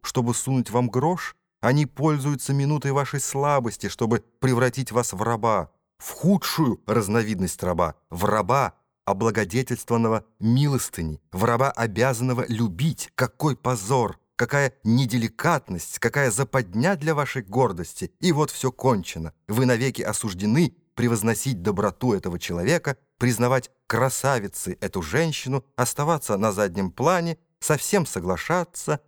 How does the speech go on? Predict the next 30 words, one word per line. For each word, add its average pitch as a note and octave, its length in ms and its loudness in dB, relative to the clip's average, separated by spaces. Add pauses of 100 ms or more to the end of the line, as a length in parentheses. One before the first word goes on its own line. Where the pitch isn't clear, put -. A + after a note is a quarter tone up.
(100)
всему F#3+ 380 4
рукоплескать, D#3 840 -2 (140)
восхищаться, F3+ 880 0 (140)
курить E3 280 2
фимиам, D3 720 2 (300)
натирать D3+ 420 4
себе C#3+ 180 0
мозоли D3 400 2
вечным C#3 420 0 (120)
коленопреклонением, C3+ 1160 0
рассыпаться D#3 640 0
в - 60 -4
сладких D#3 480 0
речах, C#3+ 540 0 (100)
когда C3+ 220 2
вас C3+ 160 2
гложет A2 400 -2
ярость, A2 560 -2 (120)
когда B2+ 220 2
вы A#2+ 80 2
готовы B2+ 380 0 (160)
вопить C3 500 2
от G#2 120 0
бешенства, F#2+ 640 -2
когда A2+ 200 0
дикая B2+ 380 -2
злоба A#2 520 2
разрывает B2+ 580 2
вашу B2 280 -2
грудь B2 340 0